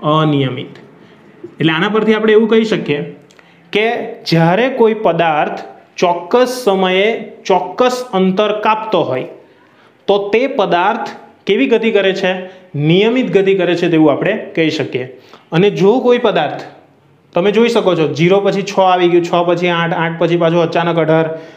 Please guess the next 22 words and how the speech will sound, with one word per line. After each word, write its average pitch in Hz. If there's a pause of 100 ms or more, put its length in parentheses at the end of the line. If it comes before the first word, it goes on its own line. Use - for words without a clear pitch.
(180)
પછી 156
વીસ. 165 (400)
એટલે 180
દરેક 185
વખતે 220
તમે 214
જોઈ 214
શકો 175
કે 175
દરેક 180
સમયગાળાની 190
અંદર 180
એનું 175
થતું 185
જે 202
અંતર, 175
એટલે 170
કે 180
સ્થાનાંતર 196
જે 190
કાપે 185
છે, 139